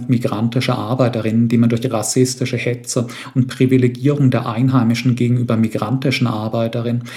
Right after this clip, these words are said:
gegeneinander ausspielen und vom Kampf für ihre gemeinsamen Klasseninteressen ablenken kann.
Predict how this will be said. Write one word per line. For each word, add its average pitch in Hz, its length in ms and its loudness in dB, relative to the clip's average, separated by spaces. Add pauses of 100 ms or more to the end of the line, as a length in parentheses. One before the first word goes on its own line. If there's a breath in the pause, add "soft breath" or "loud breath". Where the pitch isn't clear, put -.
(160 loud breath)
gegeneinander 113 640 2
ausspielen 104 600 -4
und 113 120 -6
vom 127 160 -2
Kampf 117 380 -2
für 131 60 2
ihre 123 140 2
gemeinsamen 113 600 0
Klasseninteressen 110 880 -2
ablenken 110 560 -8
kann. 123 300 -12